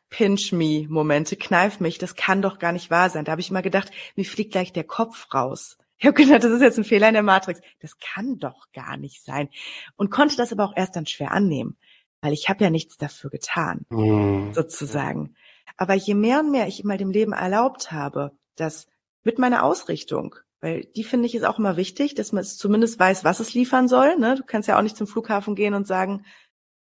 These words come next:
Speaker 1: „Ich weiß nicht, wo ich hin will, keine Ahnung.“ So, kommst du auch
Speaker 2: <laughs>
Speaker 1: nirgendwo hin.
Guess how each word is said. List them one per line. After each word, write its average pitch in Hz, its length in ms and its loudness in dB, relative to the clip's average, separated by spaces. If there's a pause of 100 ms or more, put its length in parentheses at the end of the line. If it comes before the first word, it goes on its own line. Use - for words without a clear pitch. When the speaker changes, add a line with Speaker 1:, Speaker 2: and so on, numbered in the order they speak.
(220)
Speaker 1:
„Ich - 40 4
weiß 208 160 4
nicht, 202 140 -4
wo 151 80 2
ich 151 100 -4
hin 151 160 -4
will, 147 140 0
keine 156 280 -2
Ahnung.“ 151 300 -2 (300)
So, - 280 -8 (180)
kommst 247 240 2
du - 100 6
auch 147 100 0
Speaker 2:
<laughs> - 0 -
Speaker 1:
nirgendwo 143 400 -4
hin. 131 240 -2